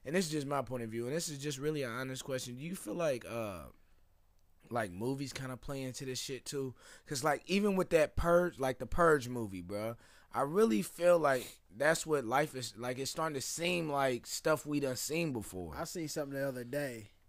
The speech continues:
Speaker 2: Uh, it's just like how the Simpsons always be right and shit.
Speaker 1: Yeah.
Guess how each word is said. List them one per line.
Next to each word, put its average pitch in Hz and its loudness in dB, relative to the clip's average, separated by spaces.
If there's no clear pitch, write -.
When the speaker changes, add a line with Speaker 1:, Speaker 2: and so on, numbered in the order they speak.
Speaker 2:
Uh, 107 -12
it's 143 -6
just 165 -4
like 143 -4
how 156 -4
the 127 -6
Simpsons 143 -8
always 131 -4
be 123 -6
right 127 -6
and 104 -18
shit. - -12
Speaker 1:
Yeah. 139 4